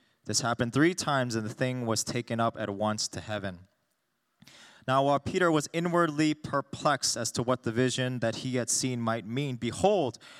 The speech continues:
the men who were sent by Cornelius, having made inquiry for Simon's house, stood at the gate and called out to ask whether Simon, who was called Peter, was lodging there.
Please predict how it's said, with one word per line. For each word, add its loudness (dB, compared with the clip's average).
the -6
men 2
who 0
were 4
sent 0
by 2
Cornelius, 0
having -2
made 0
inquiry 0
for -2
Simon's 0
house, 0
stood 0
at -2
the -12
gate -2
and -6
called 4
out 4
to -6
ask 0
whether 2
Simon, 2
who 0
was 2
called 0
Peter, 0
was -2
lodging -2
there. 2